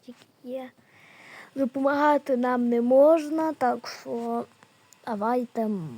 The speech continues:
ми візьмемо, ну, давайте ми томат купимо. Я думаю, він буде поля-, Так, е, давайте... Щось мені звуки, я не знаю, чи вам чути звуки. Наверно, не чути. Во, коротше, ця штука, я, наверно, перезайду, думаю, чи ні.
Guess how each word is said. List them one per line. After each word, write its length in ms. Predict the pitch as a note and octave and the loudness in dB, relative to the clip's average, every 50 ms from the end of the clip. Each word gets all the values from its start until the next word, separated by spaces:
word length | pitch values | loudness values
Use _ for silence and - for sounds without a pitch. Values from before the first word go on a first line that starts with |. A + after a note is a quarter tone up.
| A#2 D#3+ F3 F#3 | -12 -12 -10 -6
ми 280 | G#3+ A#3 A#3+ B3 B3 - _ _ _ - - - | -4 -2 -2 -2 -4 -6 _ _ _ -20 -18 -14
візьмемо, 1120 | B3 G#3 G#3+ - - _ _ - A#3 A3+ A3+ A3+ A3+ A3+ A#3 A3+ A3+ A3+ A3+ A3+ A3+ A3 G#3+ A3+ B3 _ - | -14 -14 -14 -16 -20 _ _ -16 -14 -14 -12 -10 -8 -6 -6 -4 -4 -4 -4 -4 -6 -6 -8 -10 -16 _ -16
ну, 100 | - B3+ | -10 -6
давайте 260 | C4 C4 C4+ C#4 - D#4+ | 0 2 2 2 2 2
ми 120 | D#4+ D#4 | 2 2
томат 380 | - D4 C4+ B3 B3 D4 F4 - - - | 2 2 0 0 -2 -4 -8 -10 -6 -2
купимо. 360 | A4+ G#4 - - A#3+ A#3 A3 G#3+ - _ - - - - D#4+ C4 - | -2 -2 -2 -2 -6 -4 -4 -4 -8 _ -20 -20 -20 -20 -20 -14 -8
Я 80 | - B3 | -2 0
думаю, 240 | C4+ C4+ C#4 C4+ C4+ | 0 2 2 2 2
він 140 | C4+ C4+ | 2 2
буде 160 | B3 C4 B3+ A#3+ | 2 2 2 2
поля-, 200 | - B3+ B3+ - _ _ - - _ _ _ - - _ _ - - - - _ - | 2 2 0 0 _ _ -20 -20 _ _ _ -20 -20 _ _ -20 -20 -20 -20 _ -6
Так, 420 | - D#4 D#4 D#4 D4+ C#4+ C#4 C4 B3+ - - | -2 0 2 4 4 2 2 0 -2 -4 -4
е, 220 | B3+ B3+ B3+ B3+ | -2 -2 -2 -2
давайте... 680 | A#3 A#3+ B3+ A#3+ C#4+ D4+ D#4+ D#4+ D#4+ - D4+ D4+ D4 D4 D4 D4 _ - | 0 -2 -2 0 0 0 0 -2 -2 -4 -4 -4 -4 -4 -8 -10 _ -20
Щось 200 | - B3 - - | -20 -20 -12 -8
мені 180 | A3 A3 A3+ A3 | -8 -8 -8 -8
звуки, 380 | A3 - - - - - C4+ | -6 -8 -8 -8 -8 -10 -8
я 180 | B3 B3+ C4 C4+ | -6 -4 -4 -4
не 80 | C#4 | -4
знаю, 200 | C4+ D4 D4+ C#4+ | -4 -4 -4 -4
чи 120 | C4 - C4+ | -4 -6 -10
вам 160 | C4 C4 B3 | -8 -8 -8
чути 260 | - C4 B3+ - A#3+ | -8 -10 -14 -14 -14
звуки. 540 | A#3+ B3 C#4 D#4+ D#4+ _ - C4 A#3+ A#3 A3 A3+ A3+ - - - _ _ _ - - - _ _ _ - - _ - - - _ - | -18 -12 -12 -12 -12 _ -8 -8 -6 -6 -8 -10 -12 -16 -20 -20 _ _ _ -20 -20 -20 _ _ _ -20 -20 _ -20 -20 -20 _ -10
Наверно, 280 | - B3 B3+ B3+ B3+ B3+ | -8 -6 -4 -4 -2 -2
не 120 | B3 A#3+ | -4 -4
чути. 280 | A#3+ - A3+ - - G#3 - _ - - - - _ - | -6 -8 -12 -12 -14 -16 -18 _ -20 -20 -20 -20 _ -2
Во, 200 | B3+ D4 D4 C#4+ | 2 2 2 2
коротше, 400 | - C4+ C4 B3 B3 - B3 A#3+ | 0 -2 -4 -4 -6 -6 -10 -8
ця 180 | - C#4 C4+ | -6 -6 -6
штука, 440 | - - - - F#4 F#4+ - F4+ D4+ | -6 -10 -14 -12 -12 -10 -4 -4 -4
я, 320 | B3+ A#3+ A3+ C#4 D4+ F4 | -4 -4 -4 -4 -4 -4
наверно, 520 | F#4 F#4 E4+ F4+ F4 E4+ E4+ E4 E4 D#4+ D4+ | -4 -4 -4 -4 -4 -4 -6 -8 -10 -10 -10
перезайду, 960 | _ - D4+ D4+ D#4 D4+ D4 D4 D4 C#4+ C#4 C4 A#3 A#3+ B3+ C#4 D4+ E4+ F4+ | _ -8 -6 -6 -6 -6 -6 -6 -6 -6 -6 -8 -10 -12 -12 -12 -10 -10 -10
думаю, 640 | F4+ D#4+ C4+ B3 A#3+ A#3 A3+ A3 A3 G#3+ G#3+ G#3+ G#3+ | -10 -10 -8 -8 -8 -6 -6 -8 -8 -10 -10 -12 -12
чи 220 | - - - - A3+ | -14 -16 -12 -10 -8
ні. 240 | A3+ A3+ A3 A3 | -8 -6 -8 -10